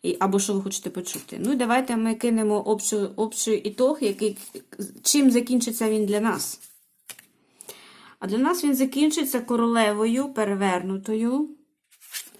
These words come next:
Це буде злоба, це буде жорстока історія. Е, і це буде така собі. Так, воно нам на мінус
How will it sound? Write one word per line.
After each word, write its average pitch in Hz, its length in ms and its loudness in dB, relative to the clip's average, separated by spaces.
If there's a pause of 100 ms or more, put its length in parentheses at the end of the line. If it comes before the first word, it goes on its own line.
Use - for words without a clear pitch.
(220)
Це - 120 -4
буде 196 300 -2
злоба, 214 560 2
це - 200 -4
буде 175 680 -4 (2500)
жорстока 180 680 -6
історія. 349 680 -2 (1080)
Е, 175 800 -6
і - 120 -10
це 285 320 -2
буде 202 720 -2
така 175 360 -6
собі. 170 560 -8 (920)
Так, - 240 0
воно 196 200 0
нам 196 200 2
на 208 80 2
мінус 359 680 2